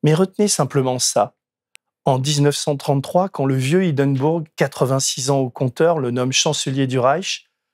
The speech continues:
parce que son parti avait fait trente-trois pour cent aux législatives, il pense faire une bonne affaire avec ce crétin d'Adolphe.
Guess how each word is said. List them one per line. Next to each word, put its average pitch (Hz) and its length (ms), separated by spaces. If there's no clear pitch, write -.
parce - 180
que 143 100
son 131 220
parti - 340
avait 127 180
fait 127 160
trente-trois 139 420
pour - 180
cent 147 220
aux 151 100
législatives, 123 840
il 160 140
pense 202 460
faire 170 300
une 147 140
bonne 160 220
affaire 135 420
avec 113 200
ce - 140
crétin 123 380
d'Adolphe. 113 600